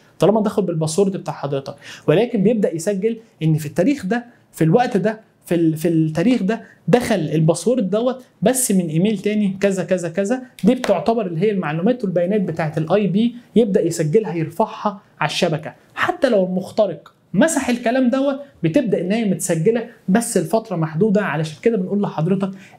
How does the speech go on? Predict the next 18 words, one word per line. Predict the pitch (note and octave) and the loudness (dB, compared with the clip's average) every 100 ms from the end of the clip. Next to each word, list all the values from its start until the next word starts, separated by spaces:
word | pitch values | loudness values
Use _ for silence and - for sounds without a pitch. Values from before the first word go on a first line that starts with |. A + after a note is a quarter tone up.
| - D4 | 2 4
الحق، | C4 - D#3 - | 4 0 -4 -4
سرع، | - - C4 F3+ D3+ C3+ | -2 0 0 0 -2 -2
بلغ، | D#3+ D4+ D#4 D4+ | -2 -2 0 -4
علشان | F3 D#3+ D#3 A3 | -4 -4 -2 0
هم | C4 C#4+ C#4+ - - - | 0 0 -2 -4 -14 -2
يقدروا، | E3+ D#3+ A#3 G#3+ | 0 2 2 0
الخبراء | - A#3 F#3+ D3+ | 0 2 2 0
التقنيين | - C4+ A#3 A3 B3 | -2 -2 0 0 0
عاليين | A3+ F#3+ A#3 G#3+ | -2 0 0 0
جدًا، | A3+ A3 - _ | 0 -4 -12 _
هيقدروا | - E3 E3+ C#4+ | -4 0 2 2
يوصلوا | A3+ F#3 A#3 A#3+ A#3+ - - | 0 -2 0 0 0 -6 -4
للحاجات | F3+ D#3+ E3+ A#3+ B3 | -4 -2 0 0 0
اللي | G3 | 0
اترفعت | E3 G#3 G#3+ G#3 G3+ - - | 0 -4 -4 -6 -6 -12 -6
على | D#3 G3+ | -2 -2
البروتوكول | F#3+ E3 E3 D#3+ - B3 G#3 | -2 -2 -2 -4 0 2 2
دوت، | A3+ A#3 | 0 -2